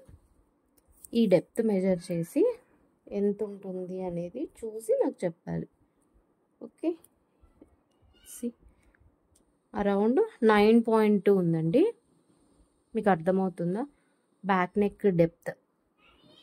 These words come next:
అంటే back side మీ neck depth ఎంత ఉంది అనేది నాకు measurement చేసి చెప్పాలి. ఆన్‌లైన్‌లో, ఆహ్, only ఆన్‌లైన్‌లో purchase చేసుకునే వాళ్ళు మాత్రమే. లేదంటే మేము measurement blouse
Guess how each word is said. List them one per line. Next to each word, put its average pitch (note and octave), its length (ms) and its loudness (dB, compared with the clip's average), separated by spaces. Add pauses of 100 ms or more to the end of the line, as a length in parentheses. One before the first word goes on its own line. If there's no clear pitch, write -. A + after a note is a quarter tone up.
(120)
అంటే F3+ 320 -4
back F#3 320 -6
side G#3 340 2 (240)
మీ G3 200 4 (200)
neck F3+ 360 -6
depth F3+ 320 -4
ఎంత F#3+ 320 0 (120)
ఉంది G#3 380 2 (120)
అనేది F3+ 420 0 (520)
నాకు G#3+ 280 0 (180)
measurement G3 580 2
చేసి F#3 320 0
చెప్పాలి. F3 500 -4 (120)
ఆన్‌లైన్‌లో, G#3 580 2 (540)
ఆహ్, F#3+ 340 -2 (140)
only A3 300 4
ఆన్‌లైన్‌లో G3+ 420 4
purchase F3+ 340 0
చేసుకునే F3+ 460 -4
వాళ్ళు F3 240 0
మాత్రమే. F3 420 -2 (300)
లేదంటే A3 460 6
మేము A3+ 200 2
measurement G3 560 2
blouse F#3+ 360 0